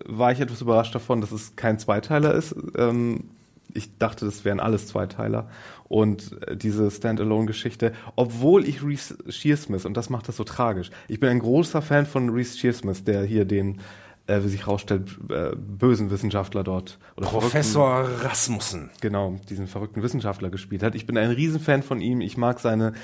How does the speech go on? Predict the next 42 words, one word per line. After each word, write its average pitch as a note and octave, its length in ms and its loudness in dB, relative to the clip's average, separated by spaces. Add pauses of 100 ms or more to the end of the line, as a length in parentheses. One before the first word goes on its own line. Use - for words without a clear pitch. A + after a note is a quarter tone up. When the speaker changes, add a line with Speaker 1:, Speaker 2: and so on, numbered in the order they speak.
Speaker 1:
Sketch-Comedy-Sendung, A2+ 1400 2
ähm, G2+ 500 0
The A2+ 80 4
League A2+ 240 2
of G2+ 200 0
Gentlemen, A#2+ 560 2 (300)
die A2 80 2
er G#2 80 6
mit, G2+ 360 0
äh, F#2+ 440 0
Mark G#2+ 180 0
Gatiss - 300 0
damals - 300 -4
ja - 120 -6 (240)
hatte, - 280 -6 (180)
falls - 240 -8
du G#2+ 60 -8
die - 100 -8
kennst. - 400 -6 (440)
Speaker 2:
Kenn - 220 -4
ich A2 160 -2
nicht. - 320 0
Speaker 1:
Okay. A#2+ 100 0
Speaker 2:
Also C3 160 4
ich E3 160 0
kannte E3+ 260 2
ihn E3 140 0
jetzt, D#3+ 380 0
äh, D3 240 2
tatsächlich D3 600 -4
nur, C#3+ 240 6 (160)
aber B2+ 420 2
das A2+ 180 -2
macht A2 180 -8
ja A2+ 80 -4
Speaker 1:
Äh. A2 40 -4
Speaker 2:
dann A2 200 0
wieder G#2+ 240 2
Sinn C3 300 4 (200)
aus A#2 380 0
dem, A#2+ 540 0
äh, G#2+ 360 6